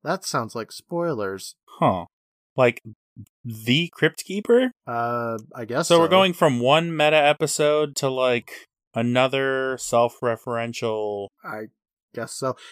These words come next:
Speaker 1: You know, most shows would save this until their final season where they get into, like, the weird
Speaker 2: Yeah,
Speaker 1: whatever shit,
Speaker 2: that's what I
Speaker 1: but
Speaker 2: thought about
Speaker 1: <laughs>
Speaker 2: this last episode, but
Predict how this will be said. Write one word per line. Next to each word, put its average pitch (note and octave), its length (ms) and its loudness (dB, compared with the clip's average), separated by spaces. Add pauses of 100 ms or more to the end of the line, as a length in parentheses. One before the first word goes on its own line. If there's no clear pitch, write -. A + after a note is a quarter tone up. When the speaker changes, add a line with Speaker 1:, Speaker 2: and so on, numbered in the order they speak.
(100)
Speaker 1:
You F#3 120 4
know, G3 140 6
most G#3 340 2
shows C#4 280 2
would F#3+ 200 2
save E3+ 320 2
this D3+ 220 -2
until D3 280 -2
their B2 140 2
final B2+ 380 -2
season F#3 440 -2
where F3 120 2
they D3+ 140 0
get C3 160 0
into, C3+ 240 -4
like, B2 240 -2
the B2 100 -4
weird A2+ 300 -4
Speaker 2:
Yeah, D#3 120 -2
Speaker 1:
whatever B2 300 2
shit, E3 280 -2
Speaker 2:
that's D3+ 220 -4
what F#3+ 100 4
I G3 60 6
Speaker 1:
but F#3+ 60 -8
Speaker 2:
thought F#3+ 180 4
about F3 220 2
Speaker 1:
<laughs> - 580 -8
Speaker 2:
this D3+ 300 -2
last C#3+ 400 2
episode, G#2+ 460 -2
but A#2 320 -2